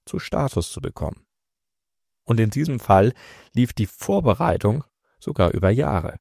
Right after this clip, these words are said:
Ihr habt's gehört, per S M S, Mail und Telefon vor dem ersten Treffen. Mit dem Ziel, das Vertrauen eines Menschen zu gewinnen,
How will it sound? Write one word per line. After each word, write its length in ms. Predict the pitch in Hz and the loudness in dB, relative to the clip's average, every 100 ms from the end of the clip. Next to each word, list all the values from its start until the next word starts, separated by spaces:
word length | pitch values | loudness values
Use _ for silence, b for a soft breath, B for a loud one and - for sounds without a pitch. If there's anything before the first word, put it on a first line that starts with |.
| _ | _
Ihr 100 | 120 | -10
habt's 160 | - - | -10 2
gehört, 300 | 151 160 - | 6 6 4
per 160 | 110 143 | 2 2
S 120 | 147 | 0
M 120 | 147 | 0
S, 260 | 165 135 120 | 2 0 2
Mail 400 | 123 147 147 - | 6 8 8 4
und 160 | 120 | -2
Telefon 600 | - 180 120 - 98 87 | 0 2 2 2 2 2
vor 160 | - 98 | 2 2
dem 140 | 98 | 2
ersten 360 | - 95 - 90 | 0 -4 -4 -12
Treffen. 400 | - 90 - 87 _ | -6 -6 -6 -16 _
Mit 120 | 180 180 | -6 -2
dem 160 | 147 | -4
Ziel, 300 | - 123 117 B B B | -2 0 0 B B B
das 160 | - 104 | -8 -4
Vertrauen 500 | 107 - 135 143 117 | -4 -4 -2 0 0
eines 300 | 107 98 90 | 0 -2 -2
Menschen 380 | 127 185 - 113 | -4 -4 -6 -6
zu 160 | - | -4
gewinnen, 420 | 95 87 - - | -4 -4 -6 -10